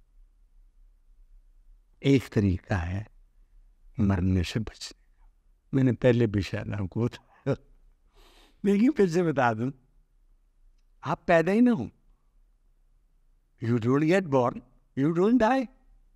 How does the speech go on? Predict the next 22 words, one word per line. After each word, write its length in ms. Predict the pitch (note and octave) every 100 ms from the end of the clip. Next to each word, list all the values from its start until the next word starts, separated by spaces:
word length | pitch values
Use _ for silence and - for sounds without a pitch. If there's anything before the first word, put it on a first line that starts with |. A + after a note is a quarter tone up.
| _ - _ _ _ _ _ - - _ _ _ -
लेकिन 440 | F3+ A#3 F#3+ B3+
जो 160 | B3+ B3
आप 160 | B3 -
सबसे 680 | - - - - - C#4
अहम 420 | F#3 D#3+ F3 A3+ F#3+
फैसला 500 | F3+ E3+ C3 D#3+ D#3+
है 60 |
हमारी 320 | C#3+ C#3+ C#3+
जिंदगी 560 | B2+ B2+ B2 B2+ B2+ A#2
का 220 | A2+ A2+ - _ _ _ -
कि 80 | D3+
हमने 460 | A2 C#3+ D#3+ F#3+
पैदा 520 | F#3 - E3 D#3+ F3+
होने 480 | F#3+ E3 D3 C#3+ C#3+ - _ -
के 120 | E3
नहीं 360 | D3 D3+ G#3 G#3+
होना, 340 | D#3+ D3 D#3+ - _
ये 140 | C3 D#3
हमसे 320 | C3+ A2+ D3+
पूछता 380 | C3 C3+ - E3
ही 60 |
कोई? 220 | F#3 G#3+